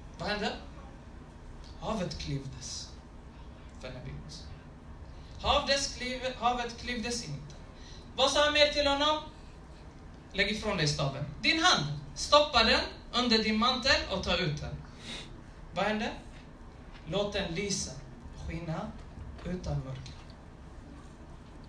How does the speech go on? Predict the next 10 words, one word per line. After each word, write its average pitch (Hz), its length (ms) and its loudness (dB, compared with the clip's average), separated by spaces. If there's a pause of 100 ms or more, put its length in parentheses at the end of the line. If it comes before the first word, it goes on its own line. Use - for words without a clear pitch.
(500)
Det 208 60 -2
här 240 160 2
var 247 160 2
Nabi 240 420 -2 (100)
Musa. 143 260 -6 (760)
Vad 220 140 2
var 254 100 6
Nabi, 240 220 4 (320)
eh, 220 260 0
Nabi 220 260 0